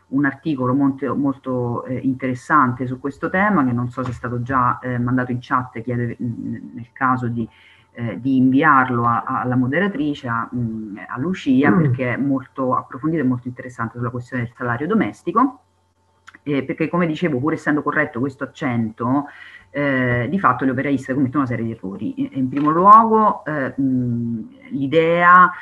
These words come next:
Speaker 1: eh, che il capitalismo escluda o tenda ad escludere le donne dal lavoro produttivo, cioè, quest-,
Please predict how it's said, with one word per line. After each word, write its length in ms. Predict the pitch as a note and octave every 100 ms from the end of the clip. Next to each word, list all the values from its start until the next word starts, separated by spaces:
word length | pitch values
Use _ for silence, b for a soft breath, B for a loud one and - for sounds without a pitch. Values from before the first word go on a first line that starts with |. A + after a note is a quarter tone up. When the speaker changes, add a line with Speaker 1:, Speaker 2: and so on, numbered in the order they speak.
| B B _
Speaker 1:
eh, 560 | D3 C#3 C3 B2 A#2+ A#2+
che 120 | -
il 80 | C3
capitalismo 720 | C#3+ C3+ C3+ D#3+ E3 D#3 C#3+
escluda 680 | D3+ D#3 - - F#3+ E3+ C3+
o 60 | B2
tenda 220 | B2+ C3+
ad 60 | C3+
escludere 720 | B2+ - D3+ C3+ B2 A#2 A#2
le 100 | A2+
donne 260 | B2 A#2 A#2
dal 100 | A#2
lavoro 260 | A#2 A2+
produttivo, 480 | A#2 B2 A#2+ - A2
cioè, 140 | A2+ -
quest-, 240 | G#3 -